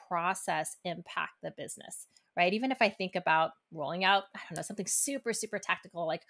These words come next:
rolling out an additional field in Salesforce to capture some piece of data. That piece of data, how does that impact the reporting? How does that give us insights into what we're trying to achieve? And then how does it tie back,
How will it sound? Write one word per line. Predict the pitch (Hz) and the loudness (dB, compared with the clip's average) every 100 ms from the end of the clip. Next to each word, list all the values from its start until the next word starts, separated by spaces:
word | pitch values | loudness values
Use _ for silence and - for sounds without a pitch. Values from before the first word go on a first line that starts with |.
| - 160 | -12 -2
rolling | 160 208 | 2 6
out | 220 | 6
an | 240 | 6
additional | 254 269 - 311 | 2 0 -2 -4
field | 311 - 359 170 151 | -2 0 4 4 2
in | 170 | -4
Salesforce | - 220 214 - 160 | 2 2 2 0 -2
to | - | -4
capture | - 170 165 175 | -4 -2 -2 -6
some | 160 170 170 | -6 -4 -4
piece | - 175 - | -6 -10 -6
of | 170 | -6
data. | - 85 - 85 - - - - - - | -4 -6 -4 -8 -10 -14 -14 -16 -18 2
That | 220 247 - | 6 6 6
piece | 254 247 208 | -2 -2 0
of | 180 | 0
data, | 175 180 196 160 156 - - 180 | 2 2 2 0 -2 -6 -12 -2
how | - 226 | 6 6
does | 226 | 6
that | 185 175 | 4 2
impact | 185 170 - 175 - | 0 -8 -4 -4 -2
the | 165 | -6
reporting? | 165 160 - 180 165 160 156 | -4 -8 -6 -2 -2 -2 -4
How | - 196 | 4 4
does | 214 | 6
that | 185 170 | 2 2
give | 180 170 | 2 6
us | 170 156 - | 4 4 -6
insights | 170 170 175 156 - | -6 -4 -2 -2 -4
into | 180 165 165 | -8 -8 -4
what | 160 156 | -4 -4
we're | 156 | -10
trying | - 165 156 | -10 -8 -6
to | 156 | -8
achieve? | 156 175 165 | -6 -6 -6
And | |
then | 165 | -8
how | 190 277 | -2 0
does | 339 359 | 0 -2
it | - | -6
tie | - 226 | -2 -2
back, | 220 - - - | -2 -4 -8 -12